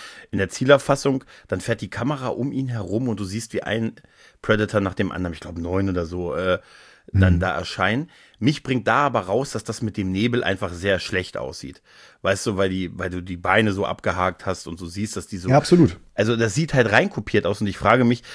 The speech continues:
Speaker 1: dann wäre vielleicht besser gewesen, wenn die echten Nebel da gehabt haben oder echte Predator. Eins von beiden haben sie da, also naja, echte,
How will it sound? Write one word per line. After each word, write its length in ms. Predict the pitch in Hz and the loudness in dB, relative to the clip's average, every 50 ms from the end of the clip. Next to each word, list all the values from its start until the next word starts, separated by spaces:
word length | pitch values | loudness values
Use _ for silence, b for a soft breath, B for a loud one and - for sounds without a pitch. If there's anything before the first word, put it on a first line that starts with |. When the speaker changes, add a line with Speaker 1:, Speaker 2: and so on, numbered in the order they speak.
| B B B | B B B
Speaker 1:
dann 120 | - 95 98 | 0 2 4
wäre 100 | 104 101 | 4 6
vielleicht 240 | - 113 101 92 | 6 6 6 6
besser 240 | 98 120 120 - 139 | 4 2 4 4 2
gewesen, 340 | 113 107 98 107 110 107 107 | 2 2 2 0 2 2 0
wenn 80 | 104 98 | 0 0
die 120 | - - | 0 0
echten 340 | 123 151 147 - - 98 90 | -2 -2 -4 -4 -2 -2 0
Nebel 360 | 92 90 90 87 90 87 87 | 2 2 2 2 0 0 0
da 140 | 87 85 90 | 0 0 0
gehabt 360 | 87 80 82 85 - - - | -2 -2 -2 -4 -6 -6 -6
haben 200 | 80 76 80 76 | -6 -6 -6 -4
oder 240 | - 101 104 104 110 | 2 6 8 8 8
echte 280 | 120 139 135 - - 87 | 8 6 4 0 -6 0
Predator. 420 | - - 90 80 78 80 87 90 - | 2 2 2 2 -2 -4 -2 0 2
Eins 200 | - 127 139 - | 2 2 2 2
von 160 | 151 143 131 | 0 4 6
beiden 240 | 131 127 131 127 123 | 6 6 8 6 4
haben 140 | 131 139 | 4 2
sie 80 | 123 117 | 4 6
da, 120 | 123 123 - | 6 6 6
also 200 | - 90 87 87 | 4 0 -6 -8
naja, 320 | 87 87 87 87 90 82 - | -4 0 2 2 2 0 -2
echte, 360 | - 92 95 95 - 85 80 | -4 -6 -8 -6 -8 -12 -14